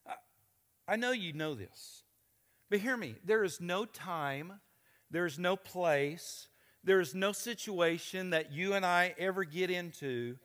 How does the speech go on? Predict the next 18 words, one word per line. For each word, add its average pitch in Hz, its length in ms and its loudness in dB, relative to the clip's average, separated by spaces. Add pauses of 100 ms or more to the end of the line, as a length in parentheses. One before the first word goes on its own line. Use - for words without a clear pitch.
(360)
that 160 200 2
you 185 240 -2
and 202 180 -4
I, 120 400 -2 (180)
at, 151 200 2
at 127 180 -6
any 175 240 -8
moment, 131 380 -8 (500)
can 143 180 -10
call 175 640 -6
on 117 220 -10
God 147 440 -10 (640)
the 143 100 -10
Father, 117 480 -8 (1000)
and 143 140 -6
He 135 100 -8
hears 135 460 -8
you. 107 180 -14